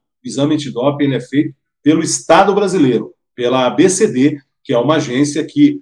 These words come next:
até o final de dezembro estava vinculado à Secretaria Especial de Esporte, tinha a secretária Luísa Parente,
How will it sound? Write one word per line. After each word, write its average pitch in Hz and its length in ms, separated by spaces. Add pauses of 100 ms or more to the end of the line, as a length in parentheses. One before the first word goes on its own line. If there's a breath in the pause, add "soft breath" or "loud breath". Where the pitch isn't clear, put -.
até 151 600 (300)
o - 80
final 131 320
de 131 100
dezembro 117 480
estava 139 500
vinculado 113 640
à 127 80
Secretaria 120 400
Especial 113 380
de - 80
Esporte, 156 400
tinha 143 340
a - 40
secretária 131 460
Luísa 139 320
Parente, 139 520